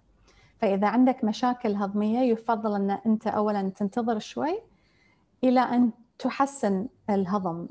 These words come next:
عندك. أم، أنا عندي حلقات كثيرة عن الهضم، عن المعدة، عن صحة الجهاز الهضمي عامة. عندي دورة اسمها القولون العصبي والهضم على أكاديمية عليا، فممكن أنت تشتغل شوي شوي على هضمك.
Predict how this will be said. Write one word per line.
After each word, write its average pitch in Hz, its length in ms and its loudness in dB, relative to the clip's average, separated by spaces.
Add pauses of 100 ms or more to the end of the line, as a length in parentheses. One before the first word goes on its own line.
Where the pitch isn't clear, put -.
(100)
عندك. 175 460 -4 (500)
أم، 185 560 0
أنا 208 200 0
عندي 214 180 0
حلقات 214 360 -4
كثيرة 240 380 0
عن 190 200 -2
الهضم، 185 520 -2
عن 180 180 -4
المعدة، 190 500 -2
عن 180 260 -4
صحة 185 440 -6
الجهاز 185 420 -2
الهضمي 185 340 -2
عامة. 185 580 -2 (340)
عندي 202 180 2
دورة 214 280 2
اسمها 196 400 0
القولون 190 420 -2
العصبي 185 480 -4
والهضم 185 600 -2 (340)
على 190 200 0
أكاديمية 190 640 -2
عليا، 190 280 -2
فممكن 247 480 0
أنت 233 160 -2
تشتغل 226 520 -2
شوي 233 260 -2
شوي 208 220 -4
على 185 240 -2
هضمك. 196 580 -2